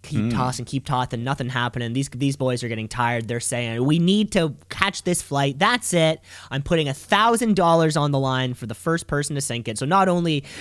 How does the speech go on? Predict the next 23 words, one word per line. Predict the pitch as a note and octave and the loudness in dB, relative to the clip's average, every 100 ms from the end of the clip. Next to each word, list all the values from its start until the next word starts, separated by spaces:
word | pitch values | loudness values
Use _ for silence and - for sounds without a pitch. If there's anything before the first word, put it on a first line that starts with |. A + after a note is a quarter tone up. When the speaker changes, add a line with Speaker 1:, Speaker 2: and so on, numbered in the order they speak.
| A#3+ | -4
Speaker 1:
will | D3 D3+ | 2 4
you | C#3 | 4
be | C#3 C#3 | 2 2
receiving | C3+ A#3 C#4 F#3 | 2 2 0 0
the | |
most | D3 C#3+ | 0 0
illustrious | B2+ C3+ C3+ C#3+ B2+ | 0 0 0 0 0
title | - C3+ C3 B2 A#2 | 2 2 2 2 0
in | A#2 | -2
professional | - B2 - A2 | -4 -4 -4 0
wrestling, | G3+ C#4+ D#3 C#3 | 2 2 0 2
you | E3+ | 4
will | G3+ | 4
also | F3+ | 2
be | F3 | 0
getting | G3 G3+ | 0 0
a | |
cash | F#3 - C4 C4+ - | -2 -2 0 0 -2
prize. | - C#4+ G#4 G#4+ B2 - - _ _ _ _ _ _ _ - | 2 4 4 2 -2 -12 -16 _ _ _ _ _ _ _ -14
Speaker 2:
Good | - - | -12 -6
lord. | F2 D2+ - - | -6 -6 -12 -6
Speaker 1:
And | C3+ | 0
after, | D#3+ F#3 - F3 E3+ E3+ D#3 D#3 | 0 0 -2 0 2 2 2 -2